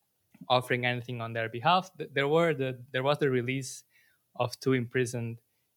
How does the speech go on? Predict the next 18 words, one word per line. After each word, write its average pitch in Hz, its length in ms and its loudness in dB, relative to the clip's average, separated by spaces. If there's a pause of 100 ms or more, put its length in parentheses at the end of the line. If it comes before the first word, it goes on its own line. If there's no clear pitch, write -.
U 123 180 4
S 120 120 0
citizens. 156 440 -2
I 120 80 2
mean, 113 100 -4
the 110 60 -8
Venezuelan 117 400 -6
government 120 320 -2
over 120 240 -4
the 117 100 -6
years 117 320 -6
has 113 400 -8 (380)
offered 127 440 -2
several 165 480 0
of 113 160 -4
these 123 440 -6 (520)
goodwill 131 360 2
gestures. 135 640 2